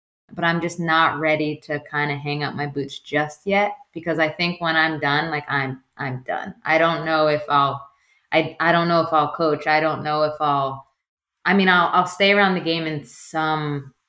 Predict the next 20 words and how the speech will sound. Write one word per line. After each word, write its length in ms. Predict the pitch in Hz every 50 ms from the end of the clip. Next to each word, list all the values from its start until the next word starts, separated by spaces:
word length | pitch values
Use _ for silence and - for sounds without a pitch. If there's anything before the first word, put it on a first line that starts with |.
| _ -
capacity, 640 | - - - 151 135 131 131 - - 139 143 135
right? 400 | 139 139 143 143 143 147 139 - -
But, 220 | 147 143 139 147
like, 260 | 147 143 139 139 139 - - -
I 680 | 139 143 143 143 143 147 147 147 147 147 143 131 123 - _ _ _ _ _ _ _
feel 240 | _ 160 160 160 160
like 240 | 165 160 156 160 156
I 340 | 147 147 151 151 151 143 147 - - _ _
will 180 | 151 151 147
kinda 300 | 147 - 156 151 156 147
just 240 | 135 151 147 - -
transition 600 | - - 151 147 143 131 151 147 151 - 151 143 143
to 60 | -
something 320 | - - 151 151 151 151 147
completely 480 | - - 147 - 160 160 147 147 143 139
different. 560 | 139 147 147 - 190 196 220 226 226 - - _ _ _ _ _ _ _ _
But 380 | 151 147 - - 175 170 -
yeah, 200 | 170 185 185 175 160
I 240 | - 156 156 156 156
just 380 | 151 156 160 160 156 - -